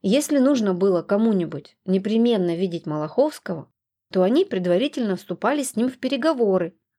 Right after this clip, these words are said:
о количестве, которое должно быть выпито в его доме,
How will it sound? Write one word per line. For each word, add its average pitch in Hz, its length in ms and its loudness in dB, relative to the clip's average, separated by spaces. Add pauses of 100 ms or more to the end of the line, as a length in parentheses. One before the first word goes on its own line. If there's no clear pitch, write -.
о 180 80 -4
количестве, 226 680 -2 (120)
которое 202 420 0
должно 202 360 0
быть 170 160 -4
выпито 202 520 -4
в 175 40 -4
его 190 240 0
доме, 185 480 0